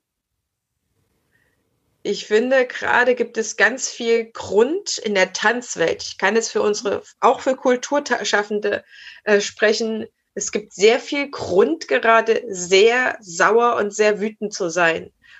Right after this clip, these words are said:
Und das Schlimme für mich ist eigentlich zu sehen, es gibt viele Kollegen, die bleiben, die trauen sich entweder nicht wütend zu sein oder sie brauch-, bleiben einfach da drauf sitzen, weil die Richtung, in die man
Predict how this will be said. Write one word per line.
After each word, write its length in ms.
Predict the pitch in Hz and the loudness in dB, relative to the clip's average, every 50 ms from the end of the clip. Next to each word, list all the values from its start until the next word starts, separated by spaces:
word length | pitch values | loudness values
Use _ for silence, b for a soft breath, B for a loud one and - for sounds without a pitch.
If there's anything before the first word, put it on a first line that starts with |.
| b | b
Und 180 | b 196 190 185 | b -8 -2 -2
das 120 | 185 180 | -2 -2
Schlimme 420 | - - - - 196 233 294 339 320 | -2 -6 -2 2 2 2 2 2 -2
für 160 | - 254 196 | 0 -2 0
mich 200 | 196 214 226 - | 0 -2 -2 -4
ist 180 | 277 - - | -6 -6 0
eigentlich 460 | - 240 240 233 233 240 240 226 - - | 2 2 2 2 0 -4 -8 -8 -10 -10
zu 180 | - - 233 | -6 -4 -2
sehen, 540 | 220 202 208 226 226 233 233 233 233 233 226 _ _ b b b b b b b b b | -2 2 2 4 4 4 2 0 -2 -6 -10 _ _ b b b b b b b b b
es 280 | - 202 202 - - - | -8 -8 -8 -8 -8 -4
gibt 280 | - 151 - - _ - | -4 -4 -4 -4 _ -16
viele 320 | - - 240 254 240 262 | -8 -6 -4 0 0 -2
Kollegen, 800 | 262 - 262 240 226 214 226 233 240 233 233 233 226 226 220 - - - _ - | 0 2 2 2 4 6 4 4 2 0 -2 -6 -6 -6 -6 -8 -12 -16 _ -10
die 100 | 220 214 | -10 -8
bleiben, 800 | 208 214 214 208 208 214 220 214 220 220 220 214 214 208 - - _ _ _ | -6 0 2 2 4 4 2 0 -2 -8 -8 -8 -8 -10 -12 -14 _ _ _
die 160 | _ - 226 214 | _ -4 -4 -2
trauen 320 | 214 - 202 214 233 233 | 0 2 4 4 4 4
sich 180 | 220 - - - | 2 -4 -2 -2
entweder 320 | 208 208 208 214 208 208 | -2 -2 0 0 0 2
nicht 200 | 208 208 208 - | 0 0 -2 -2
wütend 280 | 196 208 214 220 208 - | -6 -8 -6 -8 -10 -8
zu 120 | - 214 | -8 -4
sein 340 | 202 208 202 202 208 214 - | 0 0 0 0 -2 -6 -8
oder 220 | - 214 196 190 | -6 -2 -2 -2
sie 100 | 185 196 196 | -2 -2 -6
brauch-, 360 | - - 196 190 196 190 _ _ | -4 -2 -2 -2 -2 -4 _ _
bleiben 280 | - 208 190 202 208 - | -2 -2 0 0 -2 -2
einfach 280 | - 190 190 202 190 | -4 -4 -6 -6 -8
da 100 | - 196 180 | -8 -8 -10
drauf 280 | - - 185 180 180 - | -6 -4 -4 -4 -4 -4
sitzen, 520 | 180 202 262 247 - - 277 262 254 220 | -2 -2 -2 -2 -2 -10 -8 -8 -6 -2
weil 320 | 196 185 185 180 180 - - B B B B B B B B B B _ _ _ _ _ - | 0 2 2 2 0 -2 -8 B B B B B B B B B B _ _ _ _ _ -8
die 200 | 214 214 214 214 202 | -4 0 4 4 4
Richtung, 640 | 196 185 196 277 415 415 - - - 285 247 226 | 4 4 4 4 4 4 2 -2 -4 -4 -2 -2
in 100 | 214 202 | -2 -2
die 120 | 208 214 202 | -2 -2 0
man 380 | 196 190 185 185 180 - - | 0 0 0 0 -4 -10 -12